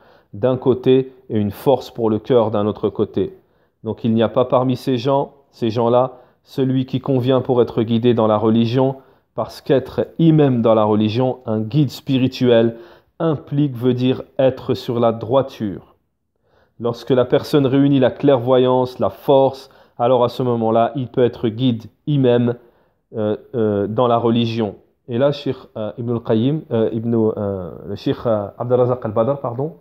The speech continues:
fait allusion à la première catégorie citée par, euh, l'imam Ibn al-Qayyim, rahimahullah. La première catégorie, c'est-à-dire ceux, euh, qui ont, euh, la réussite. Naham.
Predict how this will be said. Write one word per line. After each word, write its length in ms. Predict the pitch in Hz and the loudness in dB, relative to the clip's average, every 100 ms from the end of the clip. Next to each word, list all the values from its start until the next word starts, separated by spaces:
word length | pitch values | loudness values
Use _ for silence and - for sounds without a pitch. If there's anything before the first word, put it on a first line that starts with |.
| _ _ _ _ _ _ _ _ _ _ _ _ _ _ _ | _ _ _ _ _ _ _ _ _ _ _ _ _ _ _
fait 160 | - | -2
allusion 340 | 139 135 123 147 | 2 2 2 2
à 40 | |
la 100 | 120 | 2
première 360 | - 147 151 - | 0 0 0 0
catégorie 680 | 135 - 127 123 127 165 - | -2 0 2 2 0 -4 -8
citée 500 | - - 135 - 131 | -20 -10 -8 -2 -2
par, 400 | 131 117 120 - _ _ _ _ _ | 0 -2 -2 -8 _ _ _ _ _
euh, 400 | 98 95 90 69 52 - - - - - - - _ - | -16 -12 -12 -12 -14 -16 -18 -20 -20 -20 -20 -20 _ -14
l'imam 380 | 117 113 113 113 | -6 -2 0 0
Ibn 160 | 107 110 | 0 0
al-Qayyim, 440 | 107 120 113 117 | 0 0 2 2
rahimahullah. 640 | 107 104 117 107 107 104 | 2 0 -2 0 0 0
La 80 | 101 | -2
première 440 | - 120 127 113 | -2 -6 -6 -8
catégorie, 640 | - 117 117 110 110 160 165 _ _ | -4 -2 0 0 0 -2 -4 _ _
c'est-à-dire 420 | - 113 104 107 | -10 -6 -4 -6
ceux, 360 | - - 143 170 170 _ _ - | -8 0 2 0 -4 _ _ -14
euh, 520 | 98 95 92 90 87 85 | -10 -8 -8 -8 -10 -12
qui 280 | _ 117 113 - | _ -8 -6 -2
ont, 220 | 127 139 - _ _ _ 107 | -2 -2 -10 _ _ _ -14
euh, 140 | 95 - | -12 -6
la 180 | 107 104 | -4 0
réussite. 640 | 117 113 - 107 - _ _ _ - | 0 -2 -6 -12 -12 _ _ _ -12
Naham. 420 | 110 98 92 | -8 -6 -6